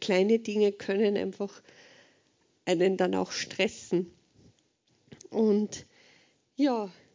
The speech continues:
wir sind einfach auch in einem Land gelandet, wo eben wahnsinnig viel Auswahl ist. Also nicht nur bei der Milch oder beim Brot, das ist schon allein ein Stress, weil da gibt's nicht die Nachbarskuh,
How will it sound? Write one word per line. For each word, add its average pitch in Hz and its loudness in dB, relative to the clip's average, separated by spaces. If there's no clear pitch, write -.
wir 226 6
sind 220 2
einfach 247 4
auch 220 4
in 226 2
einem 196 6
Land 196 2
gelandet, 240 2
wo 233 6
eben 208 8
wahnsinnig 262 4
viel - 2
Auswahl 214 2
ist. - -8
Also 196 2
nicht 254 6
nur 254 12
bei 240 4
der 214 4
Milch 240 4
oder 214 4
beim 180 2
Brot, 262 2
das 226 -2
ist 233 0
schon 190 0
allein 208 0
ein 190 -2
Stress, - -4
weil 208 2
da 214 -4
gibt's - -12
nicht 220 4
die 202 4
Nachbarskuh, 208 4